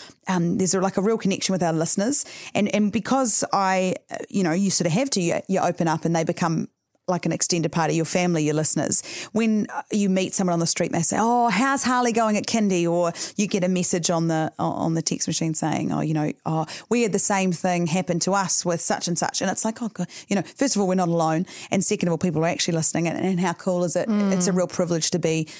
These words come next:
Speaker 1: able to be in someone's car with them. So I,
Speaker 2: Yeah.
Speaker 1: I, you know, and part of their day. So I really love that. I love the sports side of it. Obviously, I, I care about sport. My husband plays sport. Um, so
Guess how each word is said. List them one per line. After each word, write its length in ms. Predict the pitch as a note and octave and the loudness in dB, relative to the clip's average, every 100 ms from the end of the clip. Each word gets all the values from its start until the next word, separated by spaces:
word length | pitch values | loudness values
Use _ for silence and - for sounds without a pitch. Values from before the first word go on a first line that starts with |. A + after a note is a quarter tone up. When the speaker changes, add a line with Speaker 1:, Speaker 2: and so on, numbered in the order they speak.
| - _ _ F3 | -20 _ _ -2
Speaker 1:
able 160 | E3+ | 0
to 100 | E3+ | 0
be 80 | E3+ | 0
in 80 | D#3+ | 0
someone's 300 | - D#3 C#3 | 0 0 0
car 240 | E3+ D#3 | 0 0
with 100 | G3 | 0
them. 160 | D4+ F4+ | 0 2
So 140 | A#3+ | 2
I, 60 | G3+ | 2
Speaker 2:
Yeah. 180 | G3 G3+ | 2 2
Speaker 1:
I, 200 | E3 E3 | 2 2
you 100 | F#3+ | 2
know, 260 | D#3 C#4 G4+ | 2 0 0
and 260 | G3+ F#3+ | 0 0
part 180 | - F#3 | 0 0
of 80 | F3 | 0
their 100 | E3+ | 0
day. 300 | D#3+ G3+ F#4 - - - | 2 0 0 -4 -18 -14
So 160 | - A3 | -2 0
I 60 | G3+ | 2
really 380 | F#3 G#3+ G3+ | 2 2 2
love 260 | F3 D#3+ D3+ | 2 0 0
that. 200 | - - | 0 0
I 100 | F#3+ | 2
love 280 | F#3+ G3 G3 | 2 0 0
the 80 | G3 | 0
sports 340 | - F#3+ - | 0 0 0
side 240 | - D#3+ D#3+ | 0 0 0
of 80 | |
it. 100 | D#3+ - | 0 0
Obviously, 440 | F3 E3+ - D#3+ | 0 0 0 0
I, 220 | D#3+ D#3 D3+ _ _ _ _ _ _ - | 0 0 -4 _ _ _ _ _ _ -6
I 120 | F3+ F3+ | -2 -2
care 260 | - F#3 | 0 2
about 240 | F3+ E3+ - | 2 2 0
sport. 240 | - F3+ | -2 -2
My 80 | E3+ | 0
husband 400 | D3+ D#3+ D#3+ E3 | 0 -2 -2 -2
plays 260 | E3 D#3 | 0 0
sport. 440 | - - D#3 - - - - - | 0 0 -2 -2 -6 -14 -20 -6
Um, 320 | F3 D#3 D#3 - | -2 0 0 -2
so 420 | - - E3+ D#3 | 0 0 2 0